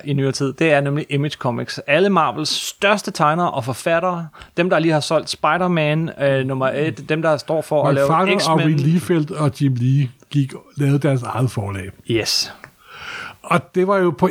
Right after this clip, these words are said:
Speaker 2: en måde skide godt, og på anden måde, så var det rotte elendigt.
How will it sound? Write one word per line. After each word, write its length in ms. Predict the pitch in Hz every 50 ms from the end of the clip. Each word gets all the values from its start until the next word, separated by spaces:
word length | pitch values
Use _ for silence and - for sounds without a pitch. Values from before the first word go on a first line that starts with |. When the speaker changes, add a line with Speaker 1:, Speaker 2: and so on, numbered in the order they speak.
| 131 -
Speaker 2:
en 440 | - 226 233 214 185 151 190 185 185
måde 380 | 170 165 170 185 196 151 151
skide 360 | - - - - 165 175 196
godt, 320 | 180 170 147 151 156 151 -
og 280 | - - 139 143 131
på 100 | - 165
anden 160 | 147 151 165 175
måde, 220 | 147 156 156 143
så 160 | - - - 202
var 180 | 151 135 165
det 300 | 160 - 190 180 - -
rotte 360 | - 139 151 160 139 160 151
elendigt. 600 | 143 147 131 127 147 135 - - - _ _ -